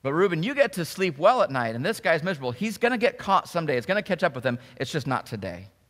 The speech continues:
But I told Reuben, I said, "Tonight our family already prayed for this guy, and I hope that you would pray for him as well." And so, uh, the next time I saw Reuben, he just had a big smile on his face, and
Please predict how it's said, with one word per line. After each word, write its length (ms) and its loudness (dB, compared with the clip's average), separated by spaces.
But 120 2
I 280 2
told 200 -2
Reuben, 320 0
I 80 -2
said, 440 -4
"Tonight 300 2
our 80 4
family 340 -2
already 200 0
prayed 320 -4
for 100 -10
this 200 -10
guy, 240 0
and 120 -4
I 60 -4
hope 200 -6
that 140 -12
you 80 -6
would 100 -8
pray 180 -6
for 180 -8
him 100 -8
as 140 -12
well." 360 -8
And 120 -2
so, 200 0
uh, 60 0
the 80 -2
next 180 -2
time 140 -2
I 80 -2
saw 200 -2
Reuben, 360 -6
he 80 -6
just 220 -12
had 140 -8
a 40 -12
big 160 -8
smile 320 -6
on 120 -6
his 140 -10
face, 440 -10
and 180 -10